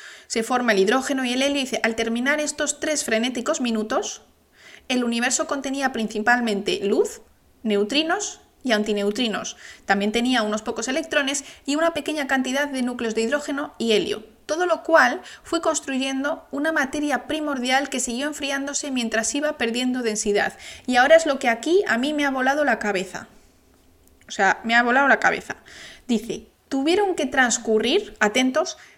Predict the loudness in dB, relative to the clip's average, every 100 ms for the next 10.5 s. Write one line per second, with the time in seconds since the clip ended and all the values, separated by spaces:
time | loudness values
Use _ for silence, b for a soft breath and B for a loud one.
0 | B _ -2 0 0 0 2 2 0 -2
1 | -2 -6 -4 -2 0 0 0 2 2 2
2 | 2 -4 -6 -12 -14 -20 _ _ _ _
3 | _ _ _ -4 -2 0 4 4 4 4
4 | 2 -2 -4 -2 0 -2 -2 0 4 4
5 | 2 -4 B B B 0 2 2 0 2
6 | 2 2 0 0 0 0 0 0 -2 -6
7 | -4 -2 0 0 0 0 4 2 2 -2
8 | 0 0 -2 0 0 0 -2 -2 -6 B
9 | B B 0 2 2 0 0 0 0 -2
10 | -4 -4 -4 -4 -6